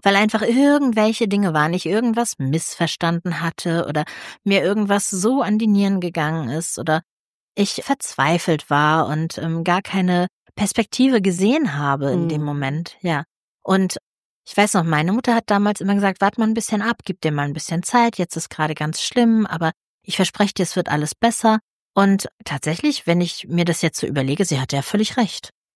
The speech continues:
Speaker 2: Genau, was man in dem Moment nur nicht weiß.
Speaker 1: <laughs> Genau.
Speaker 2: Und da ist es wichtig, genau, dass bis dahin die Beziehung aber so aufgebaut ist, dass man darauf vertraut, dass da
Speaker 1: Genau.
Speaker 2: schon irgendwie was dran <laughs> sein wird.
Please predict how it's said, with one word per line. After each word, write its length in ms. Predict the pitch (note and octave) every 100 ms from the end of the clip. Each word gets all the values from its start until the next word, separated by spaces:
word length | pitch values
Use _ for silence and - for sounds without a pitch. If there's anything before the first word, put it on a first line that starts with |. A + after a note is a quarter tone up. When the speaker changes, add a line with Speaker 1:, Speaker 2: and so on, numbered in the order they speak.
| -
Speaker 2:
Genau, 360 | G3 G#3 D3+ C#3
was 160 | D#3
man 140 | E3 D3+
in 120 | D3
dem 160 | D3
Moment 380 | D3 D3+ D3+ D3+ -
nur 200 | D3 C#3+
nicht 360 | D3+ C#3 - C#3+
weiß. 480 | D3+ D3+ A3+ E4 C4
Speaker 1:
<laughs> 0 |
Genau. 240 | D4 C#4
Speaker 2:
Und 80 | C4
da 160 | D#3+
ist 160 | E3+ -
es 140 | F#3 F3+
wichtig, 260 | - F#3+
genau, 280 | - G3 F3
dass 200 | C#3+ D3+
bis 280 | - D#3+ -
dahin 640 | F#3+ G#3+ G3+ - A3 D3 B2+ _ _ _ _ -
die 80 |
Beziehung 520 | D#3 D3+ - D#3+ D3 C3
aber 200 | C3+ C#3
so 200 | D3 C3+
aufgebaut 500 | D3+ - D#3 C#3+ -
ist, 160 | E3
dass 160 | C#3+ -
man 160 | D3 C#3+
darauf 300 | C#3 D3+ -
vertraut, 760 | D3 - - F3 D3 C3 - _ _
dass 180 | - -
da 120 | D#3+
Speaker 1:
Genau. 300 | A3+ - F3+
Speaker 2:
schon 60 | F#3+
irgendwie 560 | C4+ C#4 G#3 D3 F3
was 180 | F#3 E3
dran 200 | D#3+ D#3
<laughs> 80 | A2+ D3 -
sein 140 | G3+ - F3+ -
wird. 300 | E3 E3 -